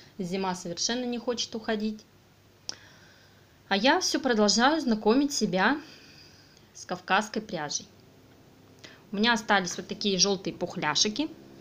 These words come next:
Это пятьдесят процентов акрил, пятьдесят процентов шерсть. Я долго думала, что же мне из неё вязать.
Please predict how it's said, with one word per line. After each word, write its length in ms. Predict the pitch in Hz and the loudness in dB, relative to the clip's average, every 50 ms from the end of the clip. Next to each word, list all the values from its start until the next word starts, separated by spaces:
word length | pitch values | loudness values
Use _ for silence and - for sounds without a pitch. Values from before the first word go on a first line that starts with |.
| - - - - - - - - - - - - - | -20 -20 -20 -20 -20 -20 -20 -20 -20 -20 -20 -4 2
Это 600 | 214 220 214 - - - 196 190 185 180 180 180 - | 2 2 2 0 -2 2 4 6 6 6 4 2 -2
пятьдесят 440 | 196 180 180 185 - - 208 202 - | -6 -4 -4 -2 2 2 2 2 2
процентов 520 | 202 180 175 - 202 190 185 185 175 - | -4 -4 -2 -2 -2 0 -2 -4 -4 -4
акрил, 520 | 165 160 - - 170 196 226 277 311 320 - - - - - - - - - | -6 -6 -4 -2 0 2 2 2 0 -2 -8 -14 -16 -16 -18 -20 -20 -10 -6
пятьдесят 400 | - 175 170 175 - 220 226 220 | -4 -4 -4 0 2 0 0 0
процентов 480 | - 175 - - 190 202 202 185 175 | -4 -6 -4 -2 -2 -2 -2 0 2
шерсть. 500 | - - - 160 143 - - - - - - | 4 4 4 2 0 -8 -8 -10 -16 -14 -10
Я 260 | - 185 208 226 240 240 | 0 2 4 6 6 6
долго 360 | 208 196 214 214 208 185 185 | 6 8 6 6 8 6 2
думала, 540 | 170 165 170 165 165 160 165 185 214 247 285 285 - | 0 0 0 0 2 2 2 0 0 -2 -2 -4 -4
что 240 | - - - 190 214 | -4 -2 0 2 2
же 140 | 254 247 226 | 2 4 4
мне 240 | 202 190 196 220 | 4 4 4 2
из 100 | 233 208 | 2 2
неё 260 | 190 185 175 165 180 196 | 2 0 2 2 0 2
вязать. 600 | 202 208 190 175 - 170 147 143 143 - - - | 2 0 0 0 -2 -2 -4 -4 -6 -8 -14 -14